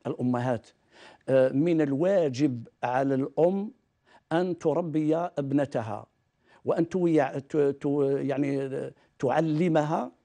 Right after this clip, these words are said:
إذا، آه، كادت تصل سن البلوغ، تعلمها بالحكمة، تعلمها، تقول لها: "إنك قد تتعرضين إلى حالة كذا ويصيبك كذا، وإذا أصابك كذا ت-،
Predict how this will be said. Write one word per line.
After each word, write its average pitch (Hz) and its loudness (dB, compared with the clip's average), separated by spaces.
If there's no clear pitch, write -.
إذا، 147 0
آه، 135 0
كادت 160 2
تصل 156 0
سن 156 2
البلوغ، 131 2
تعلمها 160 0
بالحكمة، 156 -6
تعلمها، 127 -2
تقول 143 0
لها: 127 -2
"إنك 135 0
قد 139 0
تتعرضين 127 0
إلى 131 -2
حالة 127 -2
كذا 131 -4
ويصيبك 139 -2
كذا، 135 -2
وإذا 151 2
أصابك 147 -6
كذا 139 0
ت-، 139 -2